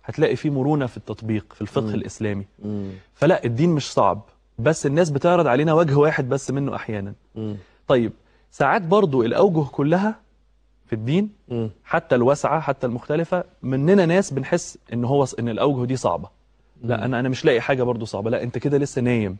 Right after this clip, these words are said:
Speaker 2: مم.
Speaker 1: عارف المثل إيه؟ زي اللي نايم ولسه فاتح عينيه، فالنور بيوجع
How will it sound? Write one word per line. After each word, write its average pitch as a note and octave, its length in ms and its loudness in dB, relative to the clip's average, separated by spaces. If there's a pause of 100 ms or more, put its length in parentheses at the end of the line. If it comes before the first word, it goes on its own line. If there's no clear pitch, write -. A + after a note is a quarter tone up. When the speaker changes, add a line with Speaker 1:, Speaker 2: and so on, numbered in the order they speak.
(200)
Speaker 2:
مم. A2 260 -8 (200)
Speaker 1:
عارف B2 220 2
المثل B2 360 0
إيه؟ C3 200 -4 (380)
زي C#3+ 220 4
اللي D3 120 2
نايم D3+ 220 2
ولسه C3+ 280 0
فاتح C#3 320 -2
عينيه، A#2+ 240 0
فالنور C3+ 560 2 (280)
بيوجع D3+ 480 4